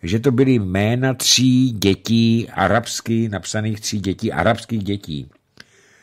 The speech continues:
Protože ona, ta Adamová, když ještě nebyla Pekary, no, byla stejně, stejně inteligentní, jako je teď, tak ona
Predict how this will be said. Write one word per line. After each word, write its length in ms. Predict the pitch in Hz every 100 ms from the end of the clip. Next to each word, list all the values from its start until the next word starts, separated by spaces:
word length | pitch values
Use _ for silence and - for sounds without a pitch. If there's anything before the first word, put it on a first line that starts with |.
| _ _ _
Protože 380 | 98 92 127 135
ona, 220 | 120 135
ta 320 | 123 135 95 80 - - _
Adamová, 840 | - 101 120 117 113 104 104 104 110
když 160 | 104
ještě 240 | 123 - 110
nebyla 280 | 113 120 120
Pekary, 680 | 104 - 92 85 85 82 117 _ _ _ _ _ _ _
no, 160 | 147 135
byla 220 | 98 90
stejně, 380 | - 87 87 87 - - 98
stejně 400 | - 87 90 87 - _ _ _ _ _ _
inteligentní, 760 | 107 87 98 92 92 82 92 92
jako 200 | - 101
je 100 | 87
teď, 320 | 85 92 - _ _ _ - _ _ _ _ _
tak 260 | 95 - -
ona 440 | 131 147 147 -